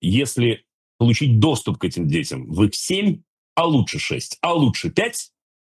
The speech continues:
то тогда к одиннадцати-двенадцати для них это уже норма.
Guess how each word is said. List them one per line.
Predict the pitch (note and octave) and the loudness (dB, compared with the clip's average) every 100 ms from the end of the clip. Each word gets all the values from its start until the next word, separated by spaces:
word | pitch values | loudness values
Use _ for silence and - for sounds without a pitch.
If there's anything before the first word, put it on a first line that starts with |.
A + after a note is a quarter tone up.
| - | -2
то | |
тогда | - A#2 A#2+ | 0 2 2
к | |
одиннадцати-двенадцати | - A2+ C3+ G#2 G#2+ G2 A2+ D3+ F3+ G#2 G2+ | 2 4 4 2 0 2 2 0 -2 -4 -2
для | E2+ F#2 | -2 0
них | G#2+ - | -2 0
это | G2+ | -2
уже | F2+ | 0
норма. | G2 F#2+ D#2+ C#2 | 0 0 -2 -6